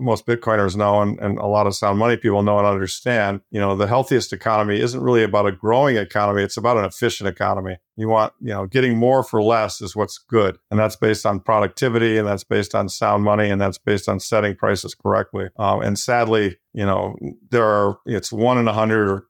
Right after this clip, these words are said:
you know, very few of the, of the, almost none of the politicians, and one in a hundred of just average people who understand that, you know, and so we, you know, we, we get,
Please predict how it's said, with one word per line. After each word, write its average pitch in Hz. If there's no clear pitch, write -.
you 110
know, 95
very 113
few 117
of 95
the, 101
of 95
the, 98
almost 123
none 135
of 117
the 104
politicians, 107
and 98
one 117
in 107
a 104
hundred 110
of 101
just 98
average 107
people 110
who 127
understand 107
that, 92
you 101
know, 95
and 98
so 107
we, 101
you 107
know, 92
we, 92
we 98
get, 101